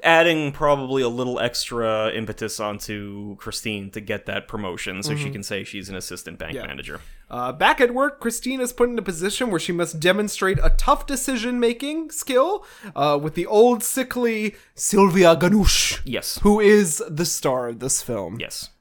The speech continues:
Speaker 2: I will thoroughly agree this would be the Jonathan role, uh, the cursed Romani woman. <laughs>
Speaker 1: Yes.
Speaker 2: Just there, trying to make her own ends meet.
Speaker 1: Uh, but yeah, she, she is there. She's there to meet Christine, uh, because her house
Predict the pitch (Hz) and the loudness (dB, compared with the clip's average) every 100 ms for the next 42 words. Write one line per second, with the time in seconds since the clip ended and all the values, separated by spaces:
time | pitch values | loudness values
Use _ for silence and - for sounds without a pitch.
0 | - 123 123 123 135 135 139 175 170 165 | -12 -6 -4 -4 -4 -6 -4 0 2 2
1 | 165 160 156 160 160 156 151 160 156 147 | 2 0 -2 -2 -2 -2 -4 -2 -2 -2
2 | 147 147 143 147 156 175 175 175 - - | 0 -2 -2 2 6 6 4 2 -4 -20
3 | _ 151 139 127 120 131 151 - 175 175 | _ -10 -6 -4 -4 -4 -4 2 2 2
4 | - 180 170 160 160 160 165 190 196 202 | 0 0 4 4 6 4 4 4 4 0
5 | - - 123 110 - - - _ _ _ | -8 -10 -4 -4 -4 -10 -16 _ _ _
6 | - 160 160 160 185 196 190 190 190 _ | -2 -2 0 6 8 8 6 4 0 _
7 | _ _ _ _ - 208 185 175 175 175 | _ _ _ _ 0 4 4 4 4 4
8 | 190 180 180 180 175 - 220 214 208 190 | 2 0 2 0 -4 0 2 4 2 2
9 | 233 285 262 - - - - _ _ _ | 4 4 4 2 2 0 -8 _ _ _
10 | _ _ _ - 113 104 104 107 110 - | _ _ _ -8 -4 -2 -4 -6 -8 -4
11 | 131 - 127 131 - 131 143 135 117 139 | -4 -2 -2 -2 -2 -2 -2 -2 -2 0
12 | 170 180 185 - 120 110 101 113 113 110 | 0 -2 -2 -6 -8 -6 -4 -4 -2 -4
13 | 113 - - 123 123 127 123 110 104 101 | -6 -8 -10 -6 -6 -4 -4 -4 -4 -6
14 | 104 104 104 101 101 - - 101 - 147 | -8 -8 -8 -10 -10 -12 -12 -18 -4 0
15 | 139 - - | 0 0 -4